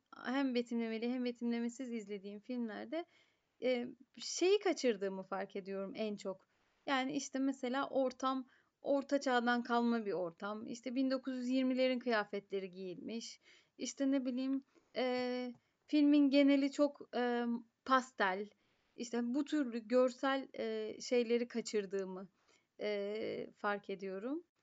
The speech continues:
E, bu bilgiler de ne kadar ilgimi çekiyor? E, belki hiç hani bu, buna çocukluğumdan beri bu bilgilerle izlemeye alışmadığım için çok ekstra bir katkı veriyormuş gibi hissetmiyorum ama bunları bilmek güzel oluyor. O ayrı bir şey ama,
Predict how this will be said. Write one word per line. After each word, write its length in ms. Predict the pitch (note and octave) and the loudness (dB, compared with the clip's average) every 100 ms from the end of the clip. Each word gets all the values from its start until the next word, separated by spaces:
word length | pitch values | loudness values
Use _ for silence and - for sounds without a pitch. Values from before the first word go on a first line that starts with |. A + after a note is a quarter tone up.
| _ _ - | _ _ -8
E, 340 | A3 G#3+ G#3 G#3+ A3 - C4 _ _ _ | -4 -4 -6 -10 -12 -14 _ _ _ _
bu 380 | A#3+ A#3+ D4+ D4 | -10 -4 0 2
bilgiler 540 | D4+ C#4 D4 D#4 D4+ | 2 2 4 4 4
de 160 | C#4+ D4 | 2 2
ne 120 | D4+ | 2
kadar 280 | D4 A#3 A3+ | 0 -2 -2
ilgimi 380 | G#3 G3 G3 G3 | -2 -6 -8 -8
çekiyor? 640 | G#3 G3+ G#3+ B3 C4+ - | -8 -8 -4 -2 -2 -4
E, 100 | A#3+ | 0
belki 320 | B3+ B3+ C4 | 2 2 -2
hiç 240 | B3+ - - | -4 -6 -6
hani 220 | A#3 A#3 | -4 -2
bu, 160 | A#3 A#3 | 0 0
buna 280 | A#3+ B3+ B3 - _ | -2 -2 -4 -10 _
çocukluğumdan 760 | - B3 A#3 B3 A#3+ A#3+ B3 A#3+ | -4 -2 0 0 2 4 4 2
beri 240 | A3 G#3 | 0 -2
bu 140 | A#3 A3 | -2 -2
bilgilerle 880 | G#3+ G#3+ A3 G#3+ G3 G3+ G3+ G3 - | -4 -2 0 0 -2 -4 -4 -4 -6
izlemeye 560 | G#3+ G3+ G#3 G3+ G3+ | -8 -4 -4 -4 -4
alışmadığım 600 | G3+ A#3 A3 G#3 F#3 F#3 F#3 | -4 -4 -6 -8 -8 -10 -12
için 300 | - D#4 D#4+ _ _ _ _ _ | -6 -6 -6 _ _ _ _ _
çok 280 | E4 D4+ C4+ | -4 -4 -2
ekstra 520 | - D4+ - C#4+ C4+ | -2 -2 -2 -2 -2
bir 100 | C#4 | -2
katkı 360 | C#4 C#4 - C4+ | -2 -4 -4 0
veriyormuş 500 | C#4+ C#4+ C4+ A#3 - | 2 4 2 0 -6
gibi 240 | B3 E4+ | -4 -2
hissetmiyorum 760 | D4 - C4+ B3 G#3 F#3+ F#3+ G#3 | -4 0 0 0 -6 -8 -8 -6
ama 300 | B3 A#3+ A#3 _ _ | -4 -4 -6 _ _
bunları 300 | B3+ B3+ B3+ | -2 0 0
bilmek 380 | A#3 A#3 D4 F4 | 0 2 2 0
güzel 280 | C4 A#3+ B3 | -2 2 2
oluyor. 380 | G#3 F3+ F#3 F#3+ | 2 -2 -6 -4
O 140 | G#3 | -2
ayrı 300 | G#3 G#3 A3 | -2 -2 -4
bir 60 | A3 | -6
şey 180 | - E4+ | -4 -4
ama, 280 | G4+ C4 | -2 -4